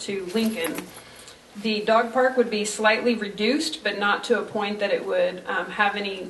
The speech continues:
a negative impact on the dog park. And then, as I mentioned, you've got the Ice House Theater and the, um, mountain bike trail. So like I said, this is, especially the roads, I would probably make some other recommendations, but it was more to just show you the flow of how, um,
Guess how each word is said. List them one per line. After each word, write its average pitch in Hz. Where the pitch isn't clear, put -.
a 190
negative 196
impact 202
on 180
the 180
dog 196
park. 196
And 202
then, 185
as 180
I 185
mentioned, 180
you've 175
got 170
the 170
Ice 190
House 170
Theater 190
and 180
the, 170
um, 170
mountain 175
bike 165
trail. 117
So 175
like 220
I -
said, -
this 240
is, 220
especially 311
the 262
roads, 226
I 220
would 214
probably 220
make 208
some 220
other 208
recommendations, 208
but 196
it 220
was 220
more 233
to 226
just 208
show 214
you 214
the -
flow 196
of 185
how, 185
um, 175